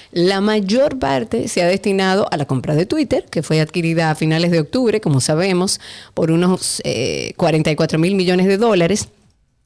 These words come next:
incluido un aporte personal de veintisiete mil millones. Esta nueva venta,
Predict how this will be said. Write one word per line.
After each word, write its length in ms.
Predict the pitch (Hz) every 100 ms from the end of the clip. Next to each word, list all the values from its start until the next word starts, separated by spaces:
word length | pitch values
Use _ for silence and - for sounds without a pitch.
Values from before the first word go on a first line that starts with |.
| -
incluido 560 | 170 156 165 170 190
un 140 | 185 180
aporte 340 | 175 180 180
personal 460 | 175 170 175 175 170
de 80 |
veintisiete 540 | 151 151 147 151 151 151
mil 180 | 151 160
millones. 500 | 151 143 117 120 - - - - -
Esta 300 | 240 277 269
nueva 240 | 262 254 247
venta, 480 | 247 220 208 220